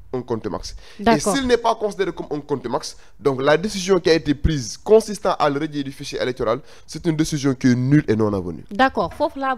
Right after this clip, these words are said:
Speaker 2: foofu bëggoon naa nga def benn éclaircissement balaa ñuy avancer.
Speaker 1: Mhm.
Speaker 2: Parce que ñu bëri ñu ngi naan, euh, décision bi nga xam ne juge Sabassy Faye jël na ko, euh, dañu ko waroon appliquer ba pare avocat, euh,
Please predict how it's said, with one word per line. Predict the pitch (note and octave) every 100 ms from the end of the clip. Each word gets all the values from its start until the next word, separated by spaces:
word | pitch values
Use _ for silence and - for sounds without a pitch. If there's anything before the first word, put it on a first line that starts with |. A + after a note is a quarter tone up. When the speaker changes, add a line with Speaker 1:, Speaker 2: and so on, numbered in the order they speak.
| -
Speaker 2:
foofu | E4 E4
bëggoon | A#3+ D4 D#4+
naa | C#4+ A#3
nga | G#3+
def | G3
benn | F#3 G3+
éclaircissement | - G#3 G3 G3 F#3 F#3+ G3
balaa | F3 F3
ñuy | F3 -
avancer. | F3 F3 E3+ -
Speaker 1:
Mhm. | G2 G#2 A#2+ -
Speaker 2:
Parce | B3 -
que | A3+
ñu | C4 B3
bëri | D4+ D4
ñu | C4+
ngi | C4
naan, | A#3 G#3 A#3+ -
euh, | G3
décision | G3 C#4 C#4+ C4 A3+
bi | G#3+
nga | A3
xam | A#3 A3
ne | F3+ E3
juge | F3 G#3+
Sabassy | - G#3+ G3 G3+ G#3
Faye | F#3+ D#3+
jël | G3+ G3+
na | E3+
ko, | F#3 C4 - - - -
euh, | F#3
dañu | A3+ C#4
ko | D4 C#4
waroon | C4 C4 B3 -
appliquer | A3+ - G#3 - G3 C#4+ - -
ba | A#3+
pare | B3 G#3 C#4+ - - - - - B3
avocat, | B3+ C#4 C4+ A#3+ -
euh, | G#3 G3+